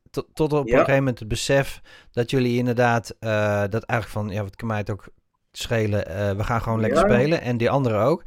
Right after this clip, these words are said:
Speaker 1: En dan zie je
Speaker 2: Ja.
Speaker 1: dat je dan niet meer met de wedstrijd bezig bent, maar dan probeer je daadwer-, dan kom je eigenlijk weer tot de kern van, "We moeten gewoon een mooie voorstelling maken."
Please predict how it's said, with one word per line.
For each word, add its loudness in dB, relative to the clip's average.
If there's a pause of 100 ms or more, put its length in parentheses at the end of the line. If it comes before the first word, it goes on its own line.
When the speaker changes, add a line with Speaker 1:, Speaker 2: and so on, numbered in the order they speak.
(260)
Speaker 1:
En -4
dan 2
zie 0
je 4
Speaker 2:
Ja. 2
Speaker 1:
dat 0
je 0
dan 4
niet 0
meer 2
met 2
de -2
wedstrijd 2
bezig 4
bent, 2
maar 2
dan 0
probeer 2
je -4
daadwer-, 0
dan 2
kom 0
je 0
eigenlijk 2
weer 2
tot -2
de -2
kern 2
van, 2
"We 2
moeten -2
gewoon 2
een 0
mooie 4
voorstelling 0
maken." -8